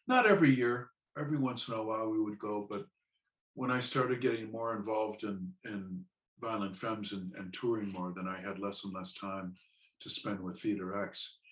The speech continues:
even though they were very gracious in that if I was back home for a spell and they were gonna mount a new show,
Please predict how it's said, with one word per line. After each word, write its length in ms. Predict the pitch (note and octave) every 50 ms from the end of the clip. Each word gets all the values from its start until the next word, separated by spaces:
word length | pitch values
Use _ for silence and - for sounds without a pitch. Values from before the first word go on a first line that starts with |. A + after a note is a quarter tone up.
| _ _ _ _ _
even 240 | C3+ B2+ A#2+ C3 B2+
though 180 | A#2+ A2+ A2 A2
they 140 | A#2 A#2
were 160 | A#2 A2+ A2+ G#2+
very 340 | G#2+ A2+ A2+ A2+ A2+ A2
gracious 600 | G#2 G#2+ A2 A2 A2 A2 - - G2+ G2 - - G#2+
in 100 | G2 F#2+ G2
that 240 | F#2+ F#2 F#2 F#2 - _ _ _ _ _ _ _ _ _ _ _ _ _
if 240 | C3 A#2 - - A2+
I 220 | G#2+ G#2+ A2 A2+
was 480 | A2 G#2+ G#2+ G#2 G2+ G2 - - - - _ A#2+ -
back 260 | A#2 A2 A2 A2 -
home 280 | - C3 A#2+ A#2+ A2+
for 200 | - - G#2 G2
a 40 | F#2
spell 560 | - - - - G#2 G2 F#2+ F#2+ F#2 F#2+ - G2+
and 120 | G#2 G#2 G#2
they 80 | G#2
were 260 | G#2 G#2 G#2 G2 F#2 -
gonna 220 | - A2 G2+ G2 G2 - _ _ _ -
mount 300 | A2+ G#2 G#2 - - A2
a 40 | G2+
new 200 | G2+ G#2 G#2 G#2
show, 520 | - - - A#2+ A2+ A2 G#2 G2+ G2